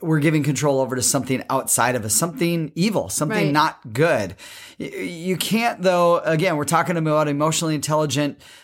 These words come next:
Speaker 1: uh, marriage. You, you can't have a, a conversation about that and the dangers of emotions without talking about emotional intelligence
Speaker 2: Yeah.
Speaker 1: itself.
Speaker 2: Yeah, what is it?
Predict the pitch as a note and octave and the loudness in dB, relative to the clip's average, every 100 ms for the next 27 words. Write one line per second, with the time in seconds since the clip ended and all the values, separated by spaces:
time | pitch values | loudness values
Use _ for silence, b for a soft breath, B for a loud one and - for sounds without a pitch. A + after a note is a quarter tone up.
0 | B C3+ C3 C#3 G3+ G3+ C3+ C3+ D#3+ D#3 | B -2 0 2 2 2 0 -2 -4 -4
1 | C#3 G3+ F#3 G#3+ F#3+ F3 D#3 C3 C#3+ D3+ | -2 0 2 2 4 2 2 0 -2 -2
2 | D3+ - G3 G3+ F3+ D3 - F#3+ A3 - | -2 -2 0 2 2 2 2 2 0 0
3 | D#3 C3 A#2 D#3 A#3+ B3 C#3 B2 C3+ - | -2 -2 0 2 2 0 -2 0 -2 -2
4 | D#3 D#3 C3+ F3 G#3+ A#3+ F3 D#3 C#3 - | -2 -2 0 -2 -2 -2 -2 -2 -2 0
5 | F#3 G#3 E3 D#3+ D3 C#3 C3+ - C3 C3 | 2 2 0 -2 0 0 -2 -2 -4 -4
6 | B B B D#3 E3+ D#3+ D3 E3+ E3+ D#3 | B B B 0 0 2 2 0 0 0
7 | D#3 C#3+ - E3+ E3 D#3+ E3 D3+ C#3 D3+ | 0 0 0 2 2 2 0 -2 0 0
8 | D3+ - A3+ D#3+ A2 - G3+ A#2+ G2+ F#3+ | 2 2 0 0 0 2 2 2 -4 -6
9 | G#3 B3 E4 C4 - | -2 -2 -2 -2 -4